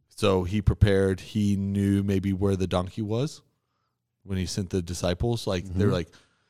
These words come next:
Speaker 1: the funny thing is, we read the text and it says, "Who? Why do you need that donkey, that colt?" Let me say colt, actually. And, um, which means what? Colt.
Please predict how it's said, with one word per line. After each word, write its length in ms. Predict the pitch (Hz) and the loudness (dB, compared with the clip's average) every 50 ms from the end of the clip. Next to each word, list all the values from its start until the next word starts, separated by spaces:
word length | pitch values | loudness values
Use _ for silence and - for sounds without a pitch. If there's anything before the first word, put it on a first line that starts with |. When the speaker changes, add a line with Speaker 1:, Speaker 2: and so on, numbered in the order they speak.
| _ _ _ _ _ - | _ _ _ _ _ -4
Speaker 1:
the 160 | 104 110 113 101 | 0 2 2 2
funny 280 | - - 143 151 147 | 2 0 0 0 0
thing 160 | - 127 110 101 | 0 0 0 0
is, 280 | 101 95 87 - - - | 0 0 0 -2 -8 -8
we 120 | 123 117 110 | -6 -4 -2
read 200 | 104 107 117 107 | -2 -2 -2 -2
the 80 | 104 92 | -4 -4
text 300 | - 107 92 90 - - | -2 -2 -2 -2 -4 -6
and 80 | 92 | -8
it 40 | 85 | -6
says, 380 | - - 92 80 80 82 - - _ _ _ _ _ _ _ _ _ - | -6 -4 -4 -6 -6 -8 -12 -18 _ _ _ _ _ _ _ _ _ 0
"Who? 260 | - 139 170 180 - | 2 2 2 2 0
Why 220 | - 110 113 127 147 | -2 2 4 4 6
do 60 | 170 | 4
you 80 | 180 | 4
need 140 | 160 160 170 | 2 0 0
that 400 | 165 160 151 - - _ _ - | 2 2 0 0 -2 _ _ -12
donkey, 400 | 123 131 151 185 185 - - 101 95 | -6 -4 -4 -4 -4 -2 -2 -2 0
that 200 | 82 101 - - | 0 -2 -2 -2
colt?" 460 | - 120 120 101 - _ - - - _ _ _ _ _ _ _ _ _ _ _ _ | 0 0 0 0 -2 _ -18 -20 -20 _ _ _ _ _ _ _ _ _ _ _ _
Let 120 | - 85 | -12 -10
me 80 | 85 85 | -10 -10
say 160 | - - - | -8 -10 -10
colt, 360 | - - - - - _ - - - | -8 -8 -10 -10 -12 _ -14 -14 -14
actually. 360 | - - - - - - - _ _ _ _ _ _ _ _ _ _ _ _ _ _ - | -14 -14 -16 -16 -16 -16 -16 _ _ _ _ _ _ _ _ _ _ _ _ _ _ -6
And, 400 | 98 92 87 85 92 95 90 87 | -4 -2 -2 -2 -4 -6 -6 -6
um, 400 | 92 90 90 87 85 82 80 82 | -6 -6 -6 -6 -8 -8 -6 -4
which 220 | 101 98 - - | -4 -4 -4 -4
means 400 | 104 98 95 95 92 85 - - | -6 -4 -4 -4 -4 -6 -6 -2
what? 260 | - 98 90 82 - _ _ _ _ _ _ _ _ _ _ _ _ _ _ _ _ _ | 0 0 0 -2 -4 _ _ _ _ _ _ _ _ _ _ _ _ _ _ _ _ _
Colt. 260 | - - 92 85 78 | -8 -6 -6 -6 -6